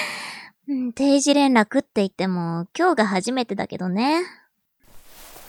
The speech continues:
あー。<laughs> うん、こういうの慣れてないからかな。<laughs> なんか緊張するな。よくよく考えたらさ、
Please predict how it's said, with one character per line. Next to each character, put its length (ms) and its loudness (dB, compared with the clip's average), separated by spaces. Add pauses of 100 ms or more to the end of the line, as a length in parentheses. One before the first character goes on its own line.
(100)
あ 40 -8
ー。 1080 -4 (240)
<laughs> 960 0 (1080)
う 60 -2
ん、 400 -2
こ 280 2
う 60 4
い 60 6
う 80 4
の 180 4
慣 520 2
れ 100 2
て 140 2
な 160 0
い 80 -4
か 100 -8
ら 140 -6
か 160 -14
な。 240 -4 (720)
<laughs> 960 -14
な 140 4
ん 100 4
か 80 -2
緊 240 -6
張 180 -4
す 160 0
る 140 2
な。 320 4 (1800)
よ 160 4
く 140 4
よ 80 8
く 140 -2
考 280 4
え 100 4
た 120 -2
ら 120 2
さ、 320 -2